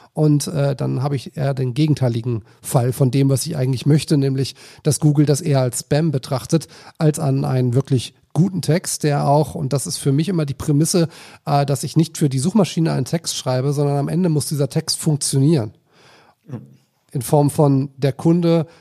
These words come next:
Speaker 1: oder der Interessent wird zum Kunden, egal in welcher Richtung, ob jetzt Online-Shop oder Lead-Generierung oder, oder, oder, ja. Also das darf halt niemals aus den Augen verlier-, verloren werden, dass man einen Text schreibt,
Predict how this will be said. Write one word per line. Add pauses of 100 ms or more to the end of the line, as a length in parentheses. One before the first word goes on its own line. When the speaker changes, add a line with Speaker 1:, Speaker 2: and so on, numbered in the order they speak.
(120)
Speaker 1:
oder
der
Interessent
wird
zum
Kunden,
egal
in
welcher
Richtung,
ob
jetzt
Online-Shop
oder
Lead-Generierung
oder,
oder,
oder,
ja. (340)
Also (240)
das (140)
darf
halt
niemals
aus
den
Augen
verlier-,
verloren
werden,
dass
man
einen
Text
schreibt,